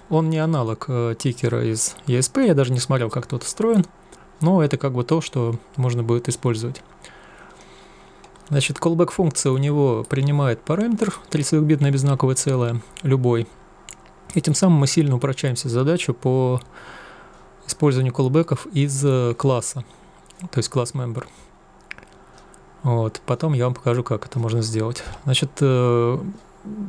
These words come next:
тикеры все методы статические, по большому счету создавать объект не нужно,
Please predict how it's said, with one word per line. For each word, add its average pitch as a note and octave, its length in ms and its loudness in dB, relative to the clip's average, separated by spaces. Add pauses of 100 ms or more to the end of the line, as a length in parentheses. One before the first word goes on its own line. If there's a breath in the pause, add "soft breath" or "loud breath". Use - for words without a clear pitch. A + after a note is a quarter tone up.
тикеры E3 340 2
все C#3 440 0
методы B2+ 400 0
статические, F3+ 840 0
по - 120 -2
большому C3+ 300 2
счету D#3+ 460 2
создавать C3+ 480 0
объект B2+ 460 -4
не C#3 100 0
нужно, F3+ 420 2